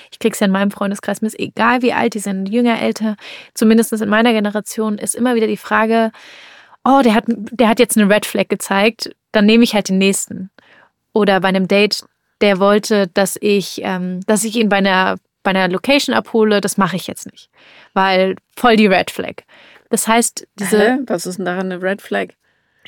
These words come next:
Speaker 1: Du willst halt als Frau abgeholt werden und nicht den Mann abholen, weil das ist für unmännlich, da, da, da, da, da.
Speaker 2: Aber das ist ja ultrakonservativ.
Speaker 1: Ich weiß, und deswegen sage ich ja, wir sind totale Spießer. Also wir sind wirklich eine Generation aus kleinen Spießern,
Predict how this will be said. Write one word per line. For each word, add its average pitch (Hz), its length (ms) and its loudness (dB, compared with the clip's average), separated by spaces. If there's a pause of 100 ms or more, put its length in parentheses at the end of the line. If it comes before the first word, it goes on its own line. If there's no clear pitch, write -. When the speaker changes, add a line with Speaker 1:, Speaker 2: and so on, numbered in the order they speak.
Speaker 1:
Du 226 100 2
willst 285 220 2
halt - 100 0
als 196 140 -2
Frau 240 300 2
abgeholt 233 460 2
werden 220 220 4
und 202 100 0
nicht 226 200 2
den 202 100 4
Mann 190 160 2
abholen, 233 380 2
weil 180 100 0
das 196 160 -2
ist 202 80 -8
für - 140 -6
unmännlich, 254 480 2
da, 214 100 6
da, 196 100 4
da, 170 120 4
da, 170 100 2
da. 240 120 4
Speaker 2:
Aber 220 120 6
das 196 180 -2
ist 202 120 -6
ja 190 100 2
ultrakonservativ. 233 920 -2
Speaker 1:
Ich 185 140 -4
weiß, 370 400 4
und 277 140 0
deswegen 277 280 2
sage 269 260 4
ich 285 100 -8
ja, 247 120 4
wir 240 100 4
sind 262 180 -2
totale 247 400 0
Spießer. - 580 -4
Also 202 240 -2
wir 214 140 2
sind 269 300 0
wirklich 262 340 -2
eine 240 120 0
Generation 220 680 -2
aus - 160 -6
kleinen 254 280 0
Spießern, 240 580 -6